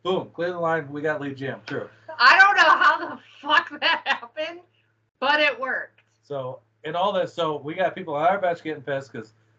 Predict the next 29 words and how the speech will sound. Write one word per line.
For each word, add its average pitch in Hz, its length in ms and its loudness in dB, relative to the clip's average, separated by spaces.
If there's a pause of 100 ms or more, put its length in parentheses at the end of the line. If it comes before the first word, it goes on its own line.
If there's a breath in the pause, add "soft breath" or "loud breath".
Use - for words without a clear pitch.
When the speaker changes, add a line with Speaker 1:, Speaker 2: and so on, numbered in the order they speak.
(120)
Speaker 1:
I 143 80 -2
made 165 200 0
the 151 40 -6
decision 143 380 -8
to 131 80 -8
put 127 340 -2 (560)
just 143 260 -8
four, 147 360 -2
like, 127 240 -4 (160)
the 131 80 -12
same 160 260 0
line 139 180 0
out 117 120 -4
there 117 100 -8
for 110 80 -20
the 113 60 -10
last 117 200 -4
seven 110 220 -8
minutes. 101 400 -16 (500)
Even 156 280 4
our, 143 260 4
the 135 120 -4
other 127 140 0
coach 143 360 0
is 113 60 -8
looking 123 200 -6
at 117 60 -8
me 113 60 -6
like, 110 160 -4